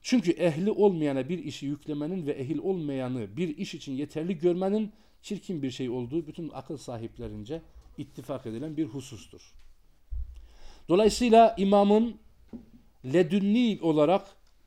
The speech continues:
mutlak olarak her şeyi kuşatan bir ilmi vardır. Allah tarafından verilmiştir ve fiilen de bu ilim mevcu, mevzu bahistir. Aynı bağlamda cümleler var, onları geçiyorum.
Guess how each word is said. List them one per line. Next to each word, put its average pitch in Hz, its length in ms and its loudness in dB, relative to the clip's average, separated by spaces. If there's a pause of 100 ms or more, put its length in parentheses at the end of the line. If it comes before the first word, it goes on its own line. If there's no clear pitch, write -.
(240)
mutlak 180 560 0
olarak 175 540 0
her 233 180 2
şeyi 185 240 0
kuşatan 175 460 -4
bir 185 200 -2
ilmi 165 340 0
vardır. 98 460 -6 (680)
Allah 190 300 4
tarafından 170 480 0
verilmiştir 123 680 -2 (100)
ve 151 100 -2
fiilen 170 440 0
de 147 100 -2
bu 165 120 0
ilim 175 300 0
mevcu, 160 360 2 (100)
mevzu 160 280 0
bahistir. 139 500 -2
Aynı 202 320 0
bağlamda 170 500 0 (440)
cümleler 180 460 4
var, 175 240 0
onları 156 280 -4
geçiyorum. 127 460 -6